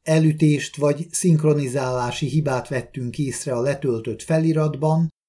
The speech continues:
akkor az Amara felületén kijavíthatjuk a hibát, és a fájl újbóli letöltésével már a végleges verziót menthetjük le a számítógépünkre.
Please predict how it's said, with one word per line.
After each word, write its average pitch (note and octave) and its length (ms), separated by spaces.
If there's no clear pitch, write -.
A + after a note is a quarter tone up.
akkor G#3 300
az G3 140
Amara C3 360
felületén D3+ 760
kijavíthatjuk B2 840
a A2+ 80
hibát, D3+ 560
és - 160
a C3+ 60
fájl E3+ 580
újbóli C3+ 480
letöltésével D3+ 1120
már F3 180
a F3+ 80
végleges C3 580
verziót B2+ 600
menthetjük B2 600
le A#2+ 160
a A2 60
számítógépünkre. A#2 1300